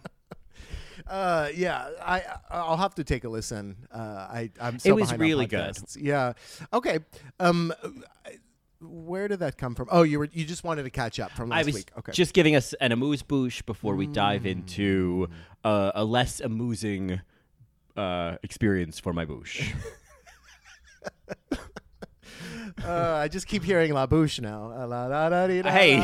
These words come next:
Speaker 2: da, da, da.
Speaker 1: <laughs> Yeah. Oh, speaking with Tammy Brown, that lip sync.
Speaker 2: Oh, I know.
Speaker 1: Don't get
Speaker 2: I
Speaker 1: me
Speaker 2: know.
Speaker 1: started.
Speaker 2: I know.
Speaker 1: That,
Speaker 2: Be
Speaker 1: that
Speaker 2: My
Speaker 1: Be My
Speaker 2: Lover.
Speaker 1: Lover
Speaker 2: Oh,
Speaker 1: lip sync.
Speaker 2: God, Tam-,
Speaker 1: It's one of my favorites.
Speaker 2: Tammy Brown. Uh, I, have you watched, uh, you know, I-, In Town with the Tammys or,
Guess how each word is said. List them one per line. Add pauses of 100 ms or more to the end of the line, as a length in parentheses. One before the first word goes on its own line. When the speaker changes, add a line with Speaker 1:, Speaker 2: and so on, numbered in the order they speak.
(240)
Speaker 2:
da,
da,
da.
Speaker 1:
<laughs>
Yeah.
Oh,
speaking
with
Tammy
Brown,
that
lip
sync.
Speaker 2:
Oh,
I
know. (220)
Speaker 1:
Don't
get
Speaker 2:
I
Speaker 1:
me
Speaker 2:
know.
Speaker 1:
started.
Speaker 2:
I
know.
Speaker 1:
That,
Speaker 2:
Be
Speaker 1:
that
Speaker 2:
My
Speaker 1:
Be
My
Speaker 2:
Lover.
Speaker 1:
Lover
Speaker 2:
Oh,
Speaker 1:
lip
sync.
Speaker 2:
God,
Tam-,
Speaker 1:
It's
one
of
my
favorites.
Speaker 2:
Tammy
Brown.
Uh, (280)
I, (100)
have
you (180)
watched,
uh,
you
know, (120)
I-,
In
Town
with
the
Tammys
or,